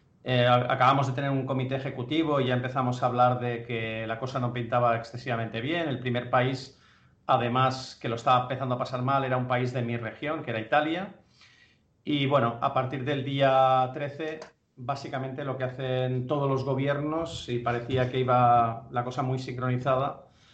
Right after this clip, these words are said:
eh, bueno, pues básicamente nos, nos piden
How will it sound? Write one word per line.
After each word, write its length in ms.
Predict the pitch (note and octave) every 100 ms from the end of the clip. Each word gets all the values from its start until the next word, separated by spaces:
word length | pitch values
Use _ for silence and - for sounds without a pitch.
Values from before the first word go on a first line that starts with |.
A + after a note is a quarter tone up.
| _ _ _
eh, 160 | A#2+ A#2
bueno, 180 | A#2+ G#2+
pues 260 | A#2+ - -
básicamente 520 | B2 C3 B2 A#2+ A#2+
nos, 420 | B2 A#2 - -
nos 240 | C#3 B2+ -
piden 580 | E3 C#3+ C#3+ D3 D#3+